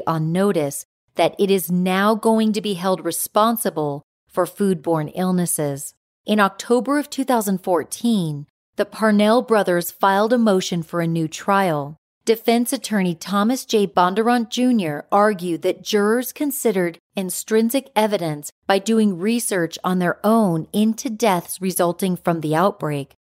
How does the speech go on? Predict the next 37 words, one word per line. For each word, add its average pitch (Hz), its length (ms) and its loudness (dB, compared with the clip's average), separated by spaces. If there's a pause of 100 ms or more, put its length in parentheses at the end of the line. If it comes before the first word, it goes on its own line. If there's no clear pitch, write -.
which 220 180 0
should 214 220 0
not 180 420 2
have 214 240 -4
been 165 320 0
allowed. 147 640 -4 (400)
Stewart 254 640 0
also 208 360 2
filed 220 380 2
a 233 60 2
motion 180 440 2
for 170 200 -2
acquittal 180 640 0
on 160 260 -4
numerous 175 540 -2
charges. 165 720 -4 (360)
The 220 100 0
Parnells' 220 720 2
efforts 180 460 -2
were 180 140 -2
unsuccessful 175 1040 -4
as 185 200 -2 (120)
all 196 300 4
of 220 100 -2
their 247 160 2
convictions 214 720 -2
were 170 120 0
upheld 156 720 -2 (260)
and 190 160 2
the 175 40 2
motion 185 440 0
for 240 160 0
a 233 60 2
new 240 160 2
trial 220 520 0
was 151 220 -6
rejected. 143 800 -4